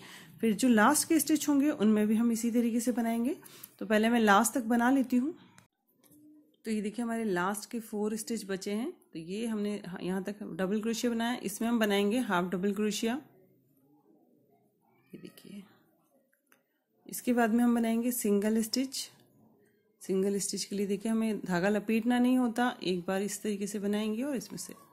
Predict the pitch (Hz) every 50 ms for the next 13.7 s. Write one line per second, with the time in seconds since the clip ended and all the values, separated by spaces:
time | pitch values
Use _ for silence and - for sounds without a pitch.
0 | _ - - - - - - - - 175 - - - - - - - _ - -
1 | - _ _ _ _ - - - - - - - - - - - _ - - -
2 | 202 190 190 196 180 185 196 208 233 240 254 254 247 247 233 240 233 233 247 277
3 | 330 349 - _ _ _ _ - - _ _ - 165 170 202 233 247 254 240 233
4 | 233 220 233 - 240 240 - 247 240 233 - - 226 220 220 233 240 247 262 285
5 | - - 165 160 160 175 170 175 170 170 - 180 196 240 269 262 - 190 185 180
6 | - 185 180 - - 175 175 - - 165 - - 170 175 - 151 156 170 - -
7 | - _ _ _ _ _ _ _ _ _ _ _ _ - - _ _ _ - -
8 | - - - - - - - - - _ _ - - - - - - 151 - -
9 | - - 196 180 - 180 175 180 180 180 208 202 220 214 208 208 208 214 214 208
10 | 214 233 302 - - - - - - - - - - - - - - - - -
11 | - - - - - - _ - - 160 156 175 175 - 180 - - - 185 -
12 | - - 185 220 214 - - - - - - - - - 185 180 180 190 202 208
13 | 214 208 202 208 208 202 208 196 196 - - 269 320